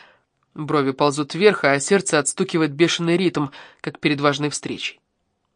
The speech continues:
От неожиданности вскакиваю с сиденья, тело разворачивается в сторону мотоциклиста, Жюльен обрывается на полуслове. Парень прекращает рассказ и устремляет взгляд на предмет моего внимания.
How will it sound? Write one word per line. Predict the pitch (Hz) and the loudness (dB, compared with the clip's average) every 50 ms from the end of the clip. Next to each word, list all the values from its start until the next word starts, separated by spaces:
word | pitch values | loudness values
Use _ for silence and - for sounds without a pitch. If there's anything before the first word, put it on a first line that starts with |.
| _ _ | _ _
От | 147 147 143 - | -8 -6 -2 0
неожиданности | 160 160 156 185 165 165 156 - - 160 | 0 2 2 2 0 -2 -4 -4 -4 -6
вскакиваю | - - - 175 - - 143 143 143 | -4 2 2 2 2 2 -2 -2 -2
с | 139 | -2
сиденья, | - 165 151 175 220 220 185 160 147 - - - - - - - _ _ | -4 -6 -2 -2 0 2 4 2 2 2 -6 -14 -18 -18 -20 -20 _ _
тело | - 202 170 156 151 | 2 6 6 6 6
разворачивается | 147 143 151 156 170 202 202 - - 160 151 - 156 | 4 4 4 6 6 6 4 4 2 0 0 0 -2
в | 143 | -2
сторону | - - 151 156 151 | 0 0 2 2 2
мотоциклиста, | 151 151 143 151 143 - - - 208 233 240 - - 220 190 - - - - - - _ _ _ _ _ _ _ _ | 2 0 0 -2 -4 -4 -4 0 2 2 2 2 4 2 2 2 -2 -10 -18 -20 -20 _ _ _ _ _ _ _ _
Жюльен | - 170 160 165 160 160 170 180 175 | -6 -4 -2 -2 -2 0 0 2 2
обрывается | 170 156 160 156 156 156 151 147 - 160 | 2 2 4 4 4 4 4 2 -2 -4
на | 156 156 | -4 -4
полуслове. | 151 - 165 160 160 - - - 139 131 131 151 156 - - _ _ _ _ _ _ _ _ _ _ _ _ _ _ _ | -4 -2 -4 -4 -2 -4 -4 -2 0 0 0 -2 -4 -8 -12 _ _ _ _ _ _ _ _ _ _ _ _ _ _ _
Парень | - 147 135 131 131 | 2 2 2 2 -2
прекращает | - - 135 - 151 143 - 156 143 131 - | -6 -8 -2 0 0 0 2 0 0 4 4
рассказ | 147 147 - - 196 190 165 - | 2 2 4 4 4 4 4 2
и | |
устремляет | 147 139 - 151 147 147 151 151 151 139 | 0 -2 -2 -4 -2 2 4 4 4 2
взгляд | 135 139 165 185 185 - | 2 2 2 2 2 2
на | 160 139 | -2 -2
предмет | 143 147 139 147 151 143 - | -2 -4 -2 0 -2 -2 0
моего | 151 151 147 151 | 0 0 0 0
внимания. | 147 156 160 160 156 139 131 131 127 120 135 143 | -2 -2 -4 -2 0 0 -2 -2 -4 -8 -12 -14